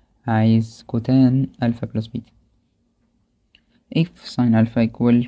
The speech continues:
cosine beta، then عايز كوتان alpha plus beta. في فاكت بتقول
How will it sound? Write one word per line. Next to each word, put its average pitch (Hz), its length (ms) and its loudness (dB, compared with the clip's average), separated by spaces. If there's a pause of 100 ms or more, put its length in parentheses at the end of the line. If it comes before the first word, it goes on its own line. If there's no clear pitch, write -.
cosine 117 500 2 (480)
beta، - 260 -4 (640)
then 120 100 0 (560)
عايز 117 220 -4
كوتان 120 400 0 (500)
alpha 131 260 -2
plus 110 220 0
beta. - 240 -16 (2000)
في 175 120 4
فاكت 170 600 0
بتقول 120 440 2